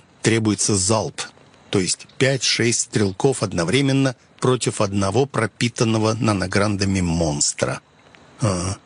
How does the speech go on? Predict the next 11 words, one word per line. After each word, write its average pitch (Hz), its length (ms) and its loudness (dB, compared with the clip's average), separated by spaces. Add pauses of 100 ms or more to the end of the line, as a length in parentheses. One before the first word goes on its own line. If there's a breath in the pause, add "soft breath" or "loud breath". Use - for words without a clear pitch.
а 117 100 2
если 101 300 0
стая? 78 600 -2 (920 loud breath)
Ни 226 240 4
язычники, 180 680 2
ни 139 120 4
багеты 131 520 0
в 135 60 4
одиночку 123 500 0
не 107 180 2
ходят. 110 760 0